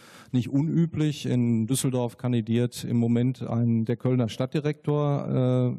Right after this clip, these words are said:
äh, als Oberbürgermeister. Das ist durchaus, äh, nicht, äh, nicht unüblich. Ich hätte auch, äh, Landrat im Märkischen Kreis, es war presseöffentlich werden können, aber, äh, das, äh, sind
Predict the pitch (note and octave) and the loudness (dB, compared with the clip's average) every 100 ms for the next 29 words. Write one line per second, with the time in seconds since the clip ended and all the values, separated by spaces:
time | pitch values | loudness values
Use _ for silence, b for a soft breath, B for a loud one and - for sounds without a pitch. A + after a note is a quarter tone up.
0 | A#2+ - A#2 B2+ A#2+ - C3 B2+ B2+ B2 | -6 -6 -2 -2 -2 -2 -2 0 0 0
1 | B2 A#2+ A#2 A#2 - B2 A#2+ A#2 C3 - | 0 2 2 0 0 -2 0 0 -2 -2
2 | A2 B2+ C#3 - - B2 A#2+ - - A#2+ | -4 0 0 0 0 0 0 -4 -2 2
3 | A2+ A2 B B B B - A#2+ - - | 2 0 B B B B 0 0 0 -6
4 | A2 A#2 A#2 A#2 G#2 - A#2 A#2 A2 - | -2 2 4 4 0 -2 0 2 0 -4
5 | - - C#3 D#3 D3+ F3 F3+ F3+ - - | -4 0 2 4 2 2 0 0 -2 -8
6 | B2 C3+ C3 C3 A#2+ A#2 - - B2 B2 | -4 -2 -2 -2 -2 -4 -8 -2 2 2
7 | A#2 - B B - C3 C#3 A#2+ B2+ A#2 | 2 -2 B B -2 0 0 0 2 2
8 | A#2+ B2 A2 A2 A#2+ C3 C3 G#2+ B2 - | 2 0 -2 -2 -2 -4 -6 -6 -6 -2
9 | B2 - A#2+ A#2 A#2 - B2 A#2 A#2 A#2+ | -4 -2 -4 -2 -4 -4 -2 0 0 0
10 | A2+ A#2+ A#2+ A#2 A2 A2 A2 - A#2 A#2 | -2 0 2 2 2 2 0 -2 0 2
11 | A#2 A2+ A#2+ - - A2 A#2 A#2+ A#2 B | 0 0 -4 -4 -6 -2 0 0 -2 B
12 | B B - C3+ | B B -4 -2